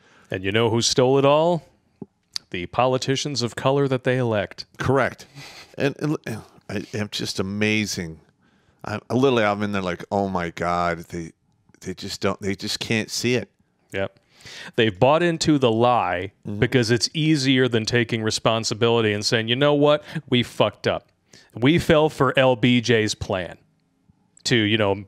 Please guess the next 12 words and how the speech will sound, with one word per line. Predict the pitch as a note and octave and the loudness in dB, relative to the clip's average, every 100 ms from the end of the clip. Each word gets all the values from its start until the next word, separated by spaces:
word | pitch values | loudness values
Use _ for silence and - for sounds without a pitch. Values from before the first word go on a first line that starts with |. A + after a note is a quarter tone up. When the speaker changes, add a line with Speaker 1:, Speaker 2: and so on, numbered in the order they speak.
| - | -8
Speaker 1:
make | A2+ G#2 | -6 -2
stunning | - C3 B2+ | 0 0 0
and | A#2+ | 0
brave | A#2+ A#2 - | 2 0 2
African-American | C3 B2 B2+ A#2+ A#2 A#2 A2 | 0 0 -2 0 0 0 0
gentlemen | G#2 A2+ A2 G2+ | 0 0 0 0
vote | A2 G2 | 0 2
Democrat | A#2 A2+ - A2+ | 0 0 0 0
for | - - | -2 -8
two | - A2+ | -4 -2
hundred | G#2 G#2 G2 | -2 -2 -4
years." | F#2+ G2+ D#2 - | -8 -8 -8 -12